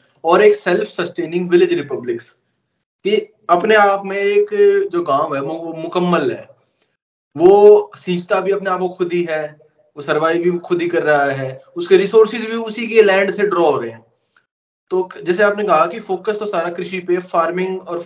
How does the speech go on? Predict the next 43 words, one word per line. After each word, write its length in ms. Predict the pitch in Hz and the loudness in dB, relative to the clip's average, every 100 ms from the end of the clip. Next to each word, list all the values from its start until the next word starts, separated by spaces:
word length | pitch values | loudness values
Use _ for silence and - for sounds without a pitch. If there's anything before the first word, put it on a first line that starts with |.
| - | -6
ये 120 | 170 | -2
फार्मर 400 | 175 156 151 175 | 2 2 2 2
क्लास 340 | 175 170 156 156 | 2 4 4 2
जो 140 | 147 | -6
है, 300 | 123 123 - _ _ _ _ _ _ 202 | -10 -12 -18 _ _ _ _ _ _ -10
इसी 200 | 214 254 | -8 0
टाइप 260 | 214 208 | 2 2
की 80 | 214 | -2
सोसाइटी 720 | 180 175 156 160 185 190 180 160 | -6 -2 -2 -2 -4 -4 -6 -8
ये 80 | |
बन 220 | 156 156 156 | -4 -6 -6
सकती 340 | 147 135 143 135 | -10 -6 -4 -4
थी 320 | 131 139 - _ - _ | -4 -6 -8 _ -20 _
और 140 | 151 170 | 2 4
कुछ 160 | 180 | 4
पॉसिबिलिटी 540 | 175 156 170 151 143 143 | 2 0 0 -2 -2 -2
भी 100 | 131 | -2
नहीं 160 | 117 | -4
थी। 180 | 113 120 - _ _ _ _ _ _ - | -8 -16 -20 _ _ _ _ _ _ 0
तो 140 | 214 208 | 2 2
उस 260 | - 254 | -2 0
गांव 240 | 233 202 185 | 4 6 4
में 340 | 151 131 131 - - | -2 -6 -10 -16 -6
या 200 | 151 160 | -4 -4
हरियाणा 320 | 135 135 165 | -4 -4 -4
के 120 | 175 175 | -2 0
जो 140 | 175 | 0
भी 160 | 208 170 | -2 -4
गांव 260 | 131 123 123 | -8 -10 -10
थे, 180 | 123 139 - _ - | -10 -10 -16 _ -4
उनमें 280 | 233 226 220 | 0 2 2
जो 100 | 226 | 2
ये 100 | 220 | 0
म्यूचुअल 300 | 226 233 226 | -2 -4 0
इंटरडिपेंडेंस 720 | 214 214 202 196 190 180 180 | 4 4 4 0 -2 -4 -4
है 100 | 147 | -4
और 260 | - 208 214 | -4 -4 -4
रिसोर्सेज, 680 | - 233 208 190 135 - _ | -2 -2 0 0 -2 -6 _
जो 140 | 143 175 | -12 -2
खेत 380 | 180 190 - - 151 | 2 2 0 -20 -20
मेन 320 | 151 180 180 | -4 -2 0
रिसोर्स 420 | 151 147 139 135 | -4 -6 -6 -6
है 200 | 113 - | -10 -16